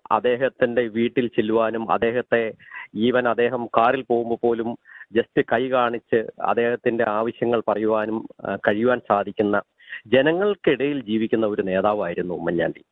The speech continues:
അത്, ആ, ഏത് നേരത്തും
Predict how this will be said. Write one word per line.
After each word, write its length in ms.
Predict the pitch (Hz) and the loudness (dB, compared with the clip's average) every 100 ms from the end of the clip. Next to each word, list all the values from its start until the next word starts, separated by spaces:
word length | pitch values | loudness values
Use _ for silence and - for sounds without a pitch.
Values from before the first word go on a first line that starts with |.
| _ _ _ - - 98 | _ _ _ -16 -4 0
അത്, 320 | 101 131 131 - _ - | 4 4 4 -2 _ -8
ആ, 220 | - 110 110 | 0 0 0
ഏത് 540 | 113 147 190 196 151 | 0 2 4 2 2
നേരത്തും 360 | 123 120 98 | 2 0 -6